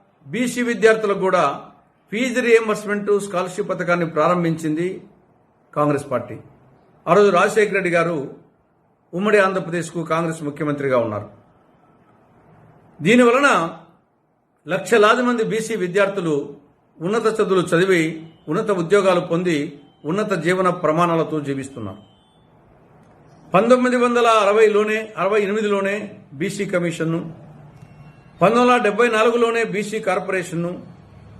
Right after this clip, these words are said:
పంతొమ్మిది వందల డెబ్బై ఐదులోనే బీసీ డైరెక్టరేట్ను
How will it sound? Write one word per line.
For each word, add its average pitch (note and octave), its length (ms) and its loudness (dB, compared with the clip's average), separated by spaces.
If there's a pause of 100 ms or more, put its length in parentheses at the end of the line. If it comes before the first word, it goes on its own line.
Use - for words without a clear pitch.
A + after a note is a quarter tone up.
(360)
పంతొమ్మిది A3+ 200 4
వందల B3 180 4
డెబ్బై G3+ 260 4
ఐదులోనే A3 420 2
బీసీ G#3 340 -6
డైరెక్టరేట్ను F3 840 -4